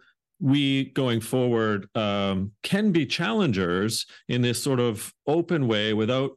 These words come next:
ov-, being overly empathetic and taking on the burden of everyone's pain and suffering, et cetera, as that's going on with the busyness factor. So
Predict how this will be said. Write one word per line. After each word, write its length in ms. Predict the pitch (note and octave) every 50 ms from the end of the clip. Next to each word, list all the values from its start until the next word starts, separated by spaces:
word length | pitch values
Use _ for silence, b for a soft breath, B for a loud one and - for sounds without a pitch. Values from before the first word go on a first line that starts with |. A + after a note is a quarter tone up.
| _ -
ov-, 320 | C3 C3+ C#3 C3 C3 -
being 240 | C3 C3+ C3 B2+ B2+ B2+
overly 380 | C3+ D#3 F3 E3+ E3 D3+ D3 C3
empathetic 500 | B2 A#2+ - B2+ G2+ A#2+ G#2+ G#2 G#2+ G2+
and 160 | A2 G2+ G#2+
taking 340 | - B2+ B2 A#2+ A#2 A2+ A2
on 200 | G#2+ A2 G#2+ G2+
the 60 | F#2
burden 340 | F2 A2+ A#2+ A#2 A2+ G#2+ G#2
of 160 | G2+ F#2 -
everyone's 560 | C#3+ C#3 B2+ A#2+ B2 A2 G#2 G2 G2 F2 -
pain 560 | - - D#3+ D3+ C#3+ B2+ A#2+ A#2 A2+ G#2+ A2 B B B B B B -
and 180 | A#2 A2+ G#2+ -
suffering, 480 | C3+ A#2+ A2 A2 A#2 A2 G#2+ G#2+ G2+
et 200 | G2 G2 F#2 -
cetera, 280 | - C#3+ A#2+ G2+ G#2 G2+
as 80 | G2
that's 200 | G2+ G2+ G2+ -
going 280 | - A2+ G#2+ G2+ G2+ G2
on 200 | G2 G2 F#2+ F#2+
with 100 | F#2 E2
the 60 | G2
busyness 480 | E2+ G#2 A#2 G#2+ A2+ G#2 G2 F#2 E2+ -
factor. 360 | - E2 D#2 D#2 - - C2+
So 360 | - - A2+ G2 F#2+ F2+ E2